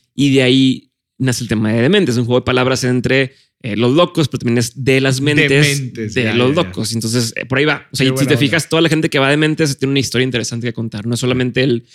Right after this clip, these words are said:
Speaker 1: eh, "Es que yo emprendí" o "Yo soy el mejor abogado de la historia", sino es, eh, gente que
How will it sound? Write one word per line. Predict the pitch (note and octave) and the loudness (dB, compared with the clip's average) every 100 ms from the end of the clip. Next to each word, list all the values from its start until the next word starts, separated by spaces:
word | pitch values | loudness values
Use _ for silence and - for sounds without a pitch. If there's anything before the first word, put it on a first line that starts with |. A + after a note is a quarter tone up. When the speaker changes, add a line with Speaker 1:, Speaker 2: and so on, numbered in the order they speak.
| - - - | -20 -20 -8
Speaker 1:
eh, | C3+ A#2+ | -4 -4
"Es | - | -2
que | |
yo | B2+ | -4
emprendí" | B2+ A#2+ C3+ D#3+ E3 D#3 _ - | -4 -4 -2 0 0 -2 _ -8
o | A#2 | -4
"Yo | A#2 A#2 A#2+ B2 | 0 2 2 2
soy | A#2 A#2 | 0 -2
el | B2 | -2
mejor | B2 A#2+ B2 A#2+ A#2+ | -2 -2 0 0 2
abogado | B2 A#2+ A#2+ B2 A#2+ A#2+ | 2 2 0 0 2 0
de | A#2+ A#2 A2+ | 0 -2 -2
la | A#2 | -4
historia", | - C3+ C#3 | -2 0 0
sino | B2+ A#2+ A#2+ | 0 0 0
es, | A#2+ - _ _ _ _ _ _ | -2 -8 _ _ _ _ _ _
eh, | G#2+ D#2+ - _ - | -2 -2 -6 _ -8
gente | - C3 C3+ | -2 -2 -2
que | - B2 A2+ A2 | -4 -2 -2 -2